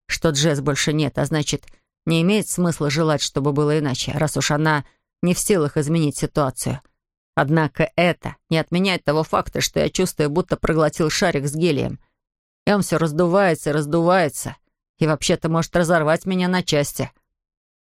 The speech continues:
Когда мне уже кажется, что хуже быть не может, детектив Мэтсон обвиняет меня в том, что я обижал Джесс. «Ты схватил Джесс за руки, да?» Я не хватал, и говорю ему это. «А душил ее кто?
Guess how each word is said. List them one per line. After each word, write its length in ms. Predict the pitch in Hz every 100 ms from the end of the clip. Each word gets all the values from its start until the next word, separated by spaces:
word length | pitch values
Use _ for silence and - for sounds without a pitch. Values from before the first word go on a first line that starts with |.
| _ _
Когда 300 | - 208 233
мне 180 | 240 220
уже 180 | 208 196
кажется, 380 | 214 196 - -
что 200 | - -
хуже 260 | 185 175
быть 200 | 156 160
не 100 | -
может, 280 | 170 175 139
детектив 440 | 156 151 143 - -
Мэтсон 400 | 175 160 165 156
обвиняет 560 | 165 151 180 208 175 -
меня 160 | 160
в 60 | 156
том, 180 | 180 156
что 180 | -
я 200 | 170 180
обижал 460 | 175 147 156 165 180
Джесс. 380 | 160 147 - - _ _ _ _
«Ты 120 | - 147
схватил 440 | - 156 - 180
Джесс 220 | 151 170
за 160 | 151 170
руки, 220 | 196 -
да?» 280 | 165 156 185 - _ _ _ _ -
Я 80 | 165
не 80 |
хватал, 580 | 170 196 208 - 175 190 - _
и 80 | -
говорю 300 | 151 160 156
ему 140 | 190 190
это. 300 | 160 - 147 _ _ _ _ _
«А 80 | -
душил 380 | 196 - 185 180
ее 140 | 180
кто? 320 | - - 170